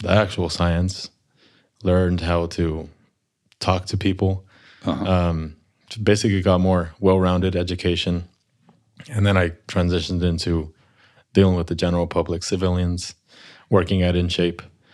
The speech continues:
Speaker 1: Um, and I understood, I understood that I kind of had a different mentality. I didn't wanna come off too harsh,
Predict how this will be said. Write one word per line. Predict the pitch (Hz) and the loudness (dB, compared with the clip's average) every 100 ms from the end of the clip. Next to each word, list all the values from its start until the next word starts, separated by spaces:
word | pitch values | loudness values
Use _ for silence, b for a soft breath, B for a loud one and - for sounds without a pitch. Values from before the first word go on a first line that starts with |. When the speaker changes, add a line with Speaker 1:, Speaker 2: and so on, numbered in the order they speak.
| B B B B B B - _ - | B B B B B B -20 _ 2
Speaker 1:
Um, | 98 95 90 85 - _ - | 4 4 2 -2 -10 _ -2
and | 110 127 | 4 6
I | 139 | 6
understood, | 123 110 117 101 90 - - | 4 2 2 2 0 -14 0
I | 120 | 4
understood | 120 98 - 104 | 4 2 2 2
that | 95 87 - _ _ - | 2 0 -8 _ _ -10
I | |
kind | - 101 92 | -4 0 2
of | |
had | 90 87 | 0 -2
a | 85 | 0
different | 104 104 92 | 0 0 -2
mentality. | 85 95 98 101 101 92 _ | 0 2 2 2 -2 -6 _
I | 98 | 2
didn't | 101 | 4
wanna | 92 87 | 2 0
come | 95 90 | 0 2
off | 82 - - _ _ _ _ _ _ _ _ - | 0 -4 -20 _ _ _ _ _ _ _ _ -8
too | - 104 95 87 78 - _ _ - | 0 2 2 -2 -6 -14 _ _ -8
harsh, | - 110 110 - - | 2 4 4 -2 -10